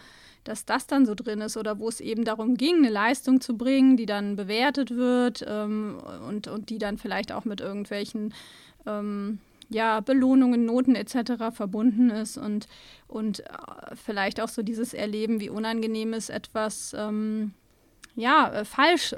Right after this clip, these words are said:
zu machen, ne, so. Und, ähm, dieses Gefühl zu haben, man muss sich da absichern, damit, damit das alles gut passt. Ja, ja,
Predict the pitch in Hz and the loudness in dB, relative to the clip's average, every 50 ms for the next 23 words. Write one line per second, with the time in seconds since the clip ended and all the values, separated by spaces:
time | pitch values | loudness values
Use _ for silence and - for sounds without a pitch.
0 | - - - - 220 202 190 190 - - - 208 196 196 202 220 254 269 262 202 | -8 -8 -6 -6 -4 -4 -4 -4 -6 -6 -6 -8 -6 -6 -4 0 2 2 0 0
1 | 202 190 196 202 - - - - - - - _ _ - - 208 208 202 202 190 | -2 -6 -6 -8 -8 -10 -20 -20 -20 -20 -20 _ _ -10 -8 -6 -4 -4 -4 -6
2 | - - - 196 202 196 196 196 196 196 196 196 196 196 190 - _ _ _ _ | -8 -10 -12 -10 -8 -8 -6 -6 -4 -4 -4 -4 -4 -6 -6 -8 _ _ _ _
3 | _ _ _ _ - _ - - - - - - - 233 226 214 190 226 214 - | _ _ _ _ -20 _ -20 -20 -20 -20 -16 -14 -14 -10 -10 -10 -8 -8 -8 -8
4 | - 240 202 - - 226 220 214 - - 220 208 202 208 208 214 214 208 208 208 | -8 -10 -10 -8 -6 -6 -6 -6 -4 -4 -2 0 0 0 0 -2 -2 -2 -4 -6
5 | - - 226 - - 226 196 - - - - - - 208 202 - 214 202 196 196 | -6 -6 -8 -6 -4 -4 -2 -2 -2 -4 -4 -6 -6 -6 -4 -4 -6 -4 -4 -4
6 | 196 196 202 190 _ - - - 202 202 202 190 214 190 - - - 190 202 202 | -4 -6 -6 -8 _ -14 -10 -8 -6 -6 -6 -6 -8 -10 -8 -8 -6 -6 -6 -8
7 | - - 233 208 190 _ - - 226 202 180 - - - - - - _ _ - | -8 -8 -8 -8 -8 _ -8 -4 -4 -4 -4 -4 -8 -16 -16 -20 -20 _ _ -10
8 | 226 214 208 208 - _ _ - _ _ _ _ - 214 208 208 202 220 | -8 -6 -6 -6 -8 _ _ -20 _ _ _ _ -8 -6 -6 -4 -4 -6